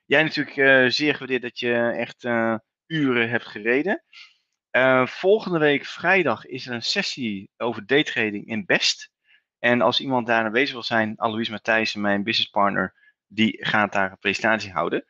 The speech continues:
En, eh, maar goed, het gaat niet om mij, maar gewoon om jullie. Dus jullie hebben ook de eerste stap gezet naar, mm, de big bucks, zeg maar,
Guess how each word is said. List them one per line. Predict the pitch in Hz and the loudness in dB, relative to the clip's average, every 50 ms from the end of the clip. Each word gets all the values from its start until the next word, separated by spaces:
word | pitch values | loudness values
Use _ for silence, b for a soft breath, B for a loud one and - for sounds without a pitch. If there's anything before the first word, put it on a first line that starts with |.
| B B B B B B B B _ _ _ _ _ _ _ _ _ _ _ _ - - - | B B B B B B B B _ _ _ _ _ _ _ _ _ _ _ _ -20 -16 -6
En, | - 110 113 117 110 113 110 | -2 0 0 2 2 4 4
eh, | 110 107 | 4 4
maar | 104 110 120 | 4 2 2
goed, | - 131 135 | 2 2 -2
het | - - | 0 0
gaat | - 131 127 | 0 0 2
niet | 131 139 135 | 0 0 0
om | 131 117 104 | 0 -2 0
mij, | 98 98 110 123 139 143 - | 0 2 2 2 0 -2 -6
maar | - 117 113 | -6 -6 -6
gewoon | - - 113 110 107 | -4 0 -2 0 0
om | 101 95 | -2 -2
jullie. | 110 117 107 85 76 _ b b b b b b | 0 0 0 0 -2 _ b b b b b b
Dus | 107 95 | -2 0
jullie | 113 127 135 139 | 0 2 4 4
hebben | 131 117 117 113 | 2 4 2 2
ook | - 117 113 113 | 2 2 0 -2
de | 127 - | -2 -2
eerste | 135 131 - - | 0 0 -2 -2
stap | - 131 117 - | -4 -4 -6 -6
gezet | - - 120 110 - | -6 -2 -2 -2 -2
naar, | 107 107 101 101 98 95 - - | 0 -2 0 0 0 -2 -4 -6
mm, | _ 98 98 92 92 90 | _ -14 -12 -12 -12 -12
de | 87 95 95 | -16 -14 -4
big | - 113 101 - | -2 -2 -2 0
bucks, | - 120 131 - | -2 -2 -2 -2
zeg | - 135 117 - | -2 -4 -4 -2
maar, | - 107 104 104 101 - | -2 0 0 0 0 -2